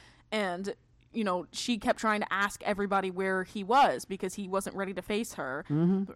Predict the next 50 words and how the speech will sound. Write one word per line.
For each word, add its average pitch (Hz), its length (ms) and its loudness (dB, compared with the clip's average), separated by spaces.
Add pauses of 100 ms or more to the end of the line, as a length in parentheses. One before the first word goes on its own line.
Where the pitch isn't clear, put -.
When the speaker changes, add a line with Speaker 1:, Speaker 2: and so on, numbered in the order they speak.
Speaker 1:
And 185 540 0
so 208 240 0
she 254 220 -2
would 240 120 0
drive 190 400 4
past 202 300 -2
our 202 80 0
house 190 320 -2
trying 202 180 -4
to 196 40 -6
figure 202 280 -4
out 190 80 2
if 190 60 -12
he 220 80 -4
was 196 140 -6
here 190 340 0
or 190 80 0
not. 190 460 0
And, 165 180 -8 (300)
you 240 80 -4
know, 233 80 2
we 247 140 2
did 294 180 2
Speaker 2:
Oh, 294 80 8
Speaker 1:
offer - 100 8
Speaker 2:
that's - 120 4
Speaker 1:
him 175 60 4
Speaker 2:
right. 156 100 6
Speaker 1:
to 139 40 0
Speaker 2:
She - 140 0
Speaker 1:
stay. 269 320 2
Speaker 2:
insi-, 165 160 -4
yeah, 143 160 2
she 147 180 0
insisted 156 440 0
that 143 120 4
we 139 140 4
were 135 100 2
letting 127 260 2
him 135 80 0
stay 131 200 0
in 127 100 2
one 127 140 2
of 127 100 0
the 131 80 0
guest 120 340 -2
rooms 127 360 2
that 123 120 0
we 139 140 2
have. 131 440 0